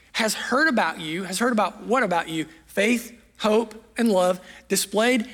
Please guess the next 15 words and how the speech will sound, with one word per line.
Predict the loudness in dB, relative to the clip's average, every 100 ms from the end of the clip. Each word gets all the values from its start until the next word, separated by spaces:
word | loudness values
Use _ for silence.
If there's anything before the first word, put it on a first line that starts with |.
| -4
in | 0
the | 0
words | 2 2 2 2
and | 2
ways | 2 0 0 -2 -6 -16 _ -4
of | -2
Jesus, | 2 2 2 -2 -6 -18 -8
so | -4 0 2 2
that, | 2 0 -4 -10 -4
listen | -2 2
to | 2
what | 2
Paul | 0 0 0
says, | 0 0 -2 -6 -18
"Therefore, | -4 0 2 0 0 0 0